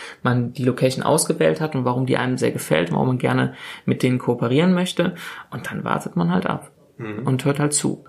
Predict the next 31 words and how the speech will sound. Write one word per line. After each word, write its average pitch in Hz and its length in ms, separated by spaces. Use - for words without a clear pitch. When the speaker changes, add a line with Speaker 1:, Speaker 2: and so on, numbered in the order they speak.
Speaker 2:
Gut, 117 180
dann 117 560
gehen 139 140
wir - 100
mal, 151 320
mal 131 260
kurz - 320
von 135 300
dem 120 640
Geschäftsfeld 143 680
von, 131 220
von 127 200
dir 113 140
weg 139 180
und 131 100
Speaker 1:
Mhm. 123 80
Speaker 2:
gehen 131 180
mal 127 500
auf 117 260
dich 131 260
als 123 140
Person 120 400
beziehungsweise 127 520
Speaker 1:
Mhm. 123 40
Speaker 2:
auf 113 160
dich - 220
als 120 120
Unternehmer 113 560
halt 98 220
Speaker 1:
Mhm. - 60
Speaker 2:
ein. 160 300